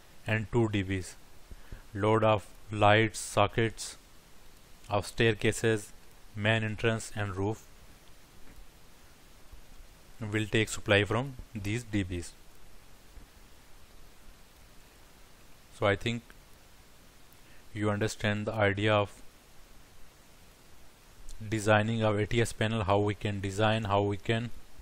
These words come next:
connect to generator and M D B. Basically, this is a bridge between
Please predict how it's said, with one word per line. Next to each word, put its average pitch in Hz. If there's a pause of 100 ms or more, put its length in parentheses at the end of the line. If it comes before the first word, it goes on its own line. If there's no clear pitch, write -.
(800)
connect 131
to 120
generator 107
and 104
M 113
D 120
B. 120 (1900)
Basically, 113 (340)
this 107
is 110
a 113
bridge 110
between 104